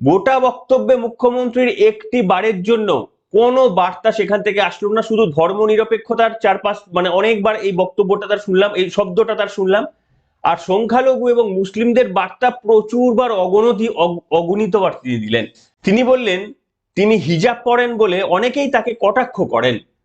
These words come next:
অথচ তিনি তো সব ধর্মেরই সব কিছু পালন করেন। কই, তখন তো কেউ, তাকে কেউ কিছু বলে না। রাজ্যের মুখ্যমন্ত্রী মমতা বন্দ্যোপাধ্যায় বোধহয় এটা ভুলে গিয়েছে, রাজনৈতিক নেতৃত্বদের ধর্ম আচরণ করে সকলকে বার্তা দেওয়াটা,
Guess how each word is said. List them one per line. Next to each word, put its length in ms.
অথচ 300
তিনি 220
তো 380
সব 240
ধর্মেরই 400
সব 160
কিছু 280
পালন 340
করেন। 260
কই, 400
তখন 360
তো 80
কেউ, 220
তাকে 260
কেউ 200
কিছু 220
বলে 240
না। 220
রাজ্যের 280
মুখ্যমন্ত্রী 540
মমতা 280
বন্দ্যোপাধ্যায় 600
বোধহয় 240
এটা 120
ভুলে 280
গিয়েছে, 340
রাজনৈতিক 600
নেতৃত্বদের 840
ধর্ম 460
আচরণ 500
করে 220
সকলকে 480
বার্তা 420
দেওয়াটা, 460